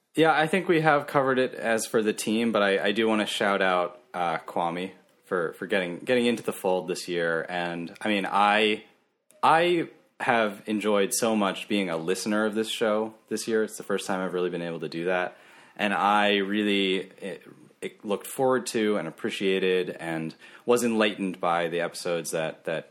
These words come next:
you two did. So I, I really appreciate all the, the effort and energy that, that you both put in, um, and getting, getting Kwame's insights on the, on the good Nats. It made my summer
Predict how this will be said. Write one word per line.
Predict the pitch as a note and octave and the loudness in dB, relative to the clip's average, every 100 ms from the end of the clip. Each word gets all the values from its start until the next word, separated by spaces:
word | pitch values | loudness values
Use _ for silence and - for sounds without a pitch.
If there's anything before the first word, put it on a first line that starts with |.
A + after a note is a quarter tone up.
| - | -14
you | F2 | -12
two | E2 F2 | -10 -8
did. | D#2+ D#2 D2+ | -8 -8 -8
So | - F2 D#2+ - - - - - | -6 -4 -4 -6 -18 -20 -20 -14
I, | - | -4
I | F2+ F2+ F2 | -2 -2 -2
really | F2 G2 F2+ F2 | 0 0 0 -2
appreciate | - - G2+ F#2 F2 | -6 -8 -6 -2 -2
all | E2+ | -2
the, | E2 E2 - | -2 -4 -4
the | E2 | -4
effort | E2 D#2+ F2 | -6 -4 -6
and | D#2 D#2+ D#2+ | -4 -6 -6
energy | F2+ F2+ D#2+ E2 | -6 -6 -6 -8
that, | D#2+ D#2+ - - | -6 -6 -8 -10
that | C#2 | -10
you | D#2+ | -10
both | E2 E2 - | -8 -8 -8
put | - | -8
in, | D#2+ D#2 D#2 _ _ _ _ _ | -8 -8 -10 _ _ _ _ _
um, | F2 D#2+ D2+ D2 D2+ - - | -8 -6 -6 -8 -12 -16 -18
and | F2 F2 D#2+ - | -10 -8 -8 -6
getting, | F#2+ F#2 E2+ | -6 -4 -6
getting | F#2 F2+ | -6 -6
Kwame's | - F2+ F#2+ E2+ | -6 -6 -6 -8
insights | F#2 - D#2+ - | -8 -8 -8 -10
on | D#2 D#2 | -10 -10
the, | D2+ D#2 - | -10 -12 -14
on | F2+ F#2+ | -8 -8
the | |
good | D#2+ - F#2+ | -8 -8 -6
Nats. | G2 F2+ F#2 D2 F#2+ | -4 -4 -6 -6 -6
It | |
made | G2 A2+ B2 | 0 0 2
my | B2+ | 0
summer | A2+ - A#2 G2+ E2+ | -2 -2 -2 -2 -2